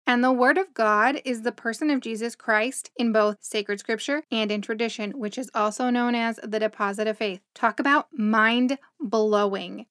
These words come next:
The reason that God reveals himself to us, which he doesn't have to do, he does it because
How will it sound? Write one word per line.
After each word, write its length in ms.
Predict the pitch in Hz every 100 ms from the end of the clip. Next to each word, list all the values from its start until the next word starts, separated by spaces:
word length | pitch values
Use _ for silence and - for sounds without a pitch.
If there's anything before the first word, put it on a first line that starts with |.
| _ _ -
The 160 | 240
reason 400 | 226 277 339 403 269
that 240 | 247 226
God 300 | 202 214 247
reveals 500 | 240 233 202 208 220
himself 500 | 269 262 - 262 285 -
to 220 | 285 254
us, 420 | 190 269 403 - _ -
which 200 | 262 -
he 80 | 233
doesn't 380 | 208 214 254
have 200 | 254 247 247
to 100 | 233
do, 280 | 226 269 - -
he 180 | -
does 260 | 254 262 302
it 180 | 359 -
because 520 | 262 - - 226 247